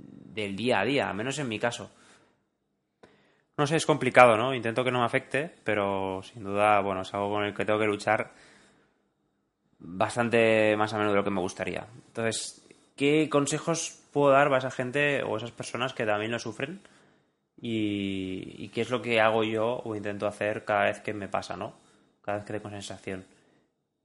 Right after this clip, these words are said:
Lo que tiendo a pensar es que si he llegado hasta aquí, al principio del camino sabía menos y he conseguido llegar hasta aquí. Eso quiere decir que soy capaz de aprender, como la gran mayoría de personas.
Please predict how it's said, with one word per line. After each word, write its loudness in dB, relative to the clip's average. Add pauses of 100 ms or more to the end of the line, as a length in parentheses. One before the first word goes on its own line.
(960)
Lo -6
que -2
tiendo 0
a 4
pensar 0
es -10
que -6 (640)
si -8
he 0
llegado 4
hasta -4
aquí, -6 (1120)
al -6
principio -4
del 0
camino 0
sabía 0
menos -8
y -6
he -6
conseguido -4
llegar 2
hasta -4
aquí. -10 (680)
Eso -12
quiere -2
decir -4 (640)
que -12
soy -10
capaz -2
de -4
aprender, -2 (180)
como -12
la -8
gran -2
mayoría 0
de -2
personas. -6